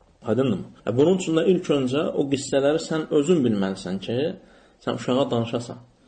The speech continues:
Əgər sən o qissəni bilmirsənsə, hadisəni bilmirsənsə, kitabda və sünnədə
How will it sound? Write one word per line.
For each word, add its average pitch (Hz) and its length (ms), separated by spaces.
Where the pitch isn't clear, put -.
Əgər 135 320
sən 156 200
o 156 80
qissəni 147 400
bilmirsənsə, 110 680
hadisəni 113 520
bilmirsənsə, 113 760
kitabda 131 460
və 139 120
sünnədə 123 500